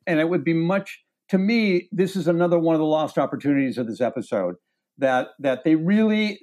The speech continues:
these are two actors who are really up to speed and, and up to the task and really could have done very well if they had been on their feet and they, and she was toying with him, playing with him, and seeing where,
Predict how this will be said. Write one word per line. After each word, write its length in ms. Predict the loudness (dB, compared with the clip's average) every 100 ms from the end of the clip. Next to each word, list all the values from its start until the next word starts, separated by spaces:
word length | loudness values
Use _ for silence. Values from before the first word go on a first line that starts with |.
| -4
these 200 | -2 -2
are 40 | -4
two 280 | -2 0
actors 400 | 2 0 2 2
who 140 | 2 2
are 80 | 2
really 360 | 2 4 2
up 180 | 0 -4
to 100 | -4
speed 640 | -6 2 4 6 6 2 -8 _ -8
and, 200 | -4 -2 -2
and 220 | -2 -2 -2
up 140 | -6
to 80 | -2
the 80 | -4
task 600 | 0 0 2 0 -4 -8 -6
and 300 | -2 -2 -4 0
really 260 | 2 2
could 120 | 2
have 120 | -2 0
done 220 | 0 2
very 220 | 2 4
well 520 | 4 4 2 0 -2 _ _
if 160 | -6 -4
they 120 | -2
had 200 | -2 0
been 120 | 0
on 140 | 2 2
their 180 | 2 0 2
feet 320 | 4 4 0 -2
and 140 | -2
they, 160 | -2 -2
and 140 | -6
she 140 | -2 -2
was 160 | -2
toying 320 | -2 0 2
with 120 | 2 2
him, 300 | 2 2 -4 _ _
playing 240 | 0 2 2
with 140 | 2
him, 320 | 0 0 -2 -6 _
and 160 | -6 -6
seeing 400 | -2 0 2 2
where, 420 | 2 2 2 -2